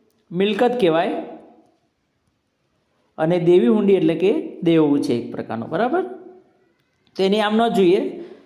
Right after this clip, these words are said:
પહેલાં માલ ખરીદ્યો છે એટલે ખરીદીની આમ નોંધ આવશે. તો ખરીદ ખાતે ઉધાર બોતેર હજાર, તે નિમેશ ખાતે જમા બોતેર હજાર, બરાબર? બાબત જે બોતેર હજારનો ઉધાર માલ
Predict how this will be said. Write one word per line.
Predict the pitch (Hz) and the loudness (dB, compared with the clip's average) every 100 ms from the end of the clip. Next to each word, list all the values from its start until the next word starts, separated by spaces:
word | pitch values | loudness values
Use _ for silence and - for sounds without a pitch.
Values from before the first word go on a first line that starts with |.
| _ _ | _ _
પહેલાં | 190 196 202 | 0 0 0
માલ | 190 | 0
ખરીદ્યો | 214 214 208 208 | 0 0 2 2
છે | 208 208 | 2 2
એટલે | 185 | 0
ખરીદીની | 190 196 190 196 196 | 0 2 2 4 2
આમ | 170 | 2
નોંધ | 165 156 | 0 2
આવશે. | 143 139 208 285 - - - _ _ _ _ _ _ _ _ _ _ _ _ _ | 0 0 -4 -6 -10 -20 -20 _ _ _ _ _ _ _ _ _ _ _ _ _
તો | 196 | -2
ખરીદ | 190 208 233 240 | 0 0 0 0
ખાતે | 220 226 | 0 4
ઉધાર | 220 214 208 | 4 4 2
બોતેર | 196 160 165 214 | 2 0 2 2
હજાર, | 202 214 | 2 2
તે | 220 196 | 2 0
નિમેશ | 175 170 196 202 | 2 0 0 -2
ખાતે | 175 143 156 | -2 0 2
જમા | 139 139 190 285 175 | 2 0 -2 -4 -2
બોતેર | 156 156 135 | -2 0 0
હજાર, | 127 123 120 | 0 -2 -4
બરાબર? | 165 220 254 | -2 -2 -2
બાબત | 170 170 202 202 | -2 0 0 2
જે | 220 | 2
બોતેર | 180 165 208 | 0 0 0
હજારનો | 190 190 196 196 | 2 2 0 -2
ઉધાર | 170 160 180 208 | -4 -2 0 0
માલ | 202 160 - | 0 -2 -2